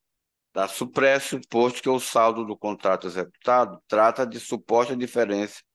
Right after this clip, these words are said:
remuneratória entre os anos dois mil e dezesseis e dois mil e dezoito, sobre os quais nunca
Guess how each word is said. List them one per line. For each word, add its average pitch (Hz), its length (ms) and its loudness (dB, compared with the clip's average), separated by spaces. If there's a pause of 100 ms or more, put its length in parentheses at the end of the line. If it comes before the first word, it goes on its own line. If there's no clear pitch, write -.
(440)
remuneratória 117 1040 0
entre 120 380 -8
os 104 220 -8
anos 104 180 -2
dois 107 160 0
mil 127 120 0
e - 20 -6
dezesseis 127 400 0
e - 20 -4
dois 127 140 -4
mil 127 80 -4
e - 20 -12
dezoito, 110 540 -4
sobre 113 240 -6
os - 100 -14
quais 117 300 2
nunca 131 520 -4